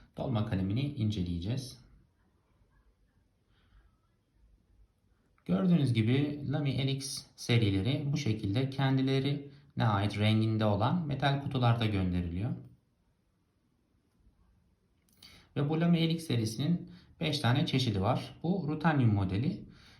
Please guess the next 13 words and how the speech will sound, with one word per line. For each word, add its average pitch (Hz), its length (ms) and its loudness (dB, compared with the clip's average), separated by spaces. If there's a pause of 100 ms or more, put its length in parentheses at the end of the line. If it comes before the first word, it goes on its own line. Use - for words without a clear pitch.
(100)
Son 175 300 4
çıkan 127 260 0
modelimiz 120 500 2
maron, 123 380 4
yani - 340 -4
biraz 123 260 0
kahverengi 113 560 2
renginde. 92 600 -2 (520)
Diğerleri 156 440 4
ise 160 440 0
gold, 147 360 2 (520)
rose 143 280 4
gold, 123 320 2